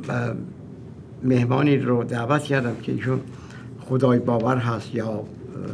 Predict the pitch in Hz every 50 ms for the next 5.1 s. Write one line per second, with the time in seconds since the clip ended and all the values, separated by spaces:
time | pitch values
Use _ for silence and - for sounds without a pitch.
0 | - - - - - - - - - - 131 123 120 139 120 123 135 127 127 120
1 | 117 127 131 123 - - 127 - 120 110 - 123 123 123 123 120 117 120 123 131
2 | 123 - - - - 120 110 104 131 143 143 147 143 - - - - - - -
3 | - - - - - 120 120 120 123 123 120 117 113 107 101 - - - - -
4 | - - - - 135 123 117 117 131 143 139 139 127 127 120 113 110 107 117 110
5 | - -